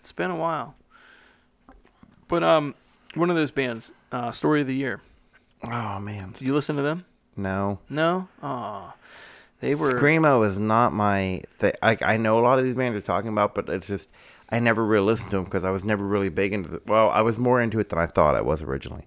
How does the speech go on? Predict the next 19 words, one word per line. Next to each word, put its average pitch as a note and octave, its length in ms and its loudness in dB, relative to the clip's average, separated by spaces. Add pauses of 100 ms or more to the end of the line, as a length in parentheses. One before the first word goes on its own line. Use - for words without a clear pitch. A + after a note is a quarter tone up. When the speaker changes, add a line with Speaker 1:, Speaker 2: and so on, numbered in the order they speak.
(100)
Speaker 1:
Yeah. B2+ 160 -2
Speaker 2:
When B2 80 4
you B2+ 80 4
brought A#2 200 6
this - 120 -6
topic G2 320 2
up, G2 80 2
I'm G2 140 -2
like, F2 160 -2
"I've G#2 200 2
never G#2 480 2
listened G2 240 -4
to - 100 -16
Screamo G2+ 240 0
in F2 60 -4
my F#2 120 -2
life." F#2 400 0
And F2+ 140 -6
then F#2 260 -6